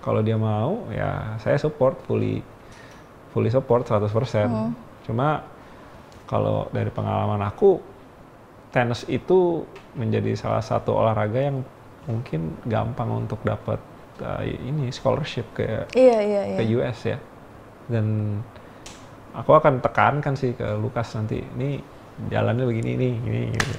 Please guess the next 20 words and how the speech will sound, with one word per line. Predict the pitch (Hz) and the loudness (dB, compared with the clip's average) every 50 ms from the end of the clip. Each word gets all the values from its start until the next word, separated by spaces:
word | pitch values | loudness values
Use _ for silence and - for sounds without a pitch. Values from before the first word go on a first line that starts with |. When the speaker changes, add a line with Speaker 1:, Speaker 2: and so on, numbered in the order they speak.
| - | -2
Speaker 2:
Bisa | - 214 214 220 214 208 208 208 208 208 - 190 | 0 2 6 8 8 10 10 8 8 6 6 4
dapat | 202 202 - 208 208 - | 4 4 4 2 4 6
dua-duanya | 202 202 202 202 202 208 226 262 269 254 | 6 8 8 8 8 6 6 6 4 4
lah | 220 | 6
ya, | 196 196 220 233 226 | 6 6 6 6 4
gitu | 214 190 190 | 2 2 2
ya. | 180 180 190 202 202 - - - | 2 2 2 0 -4 -8 -12 -6
Speaker 1:
Iya. | - 185 214 185 117 | 0 2 4 6 6
Speaker 2:
Eh, | 117 - | 6 6
olahraganya, | 185 185 185 185 185 185 185 180 180 180 180 196 220 226 233 240 247 247 240 247 247 240 - - - | 6 6 6 6 6 4 4 4 2 2 2 2 2 2 4 2 2 2 0 -2 -4 -8 -12 -8 -2
Speaker 1:
Iya. | 165 165 147 127 123 123 123 - - - | 0 2 2 2 2 0 -4 -6 -8 -2
Speaker 2:
karirnya, | - 190 185 180 185 185 185 190 196 220 226 | 2 2 4 6 6 4 4 4 2 2 2
sama | 233 233 196 190 185 185 185 185 190 196 | 2 0 0 2 2 2 2 0 0 -2
Speaker 1:
Iya. | 208 | 0
Speaker 2:
pendidikannya | 226 226 208 170 165 202 185 190 196 202 190 | 2 2 4 4 2 2 0 0 0 0 0
ya. | 185 185 190 - | -2 -2 -4 -4
Speaker 1:
Karena | - 175 190 202 | -2 0 2 6
tadi | 196 190 165 160 | 6 8 8 8
aku | 165 156 139 | 6 6 6
bilang, | 143 147 160 190 220 226 196 160 - | 6 8 6 6 6 4 0 -4 -6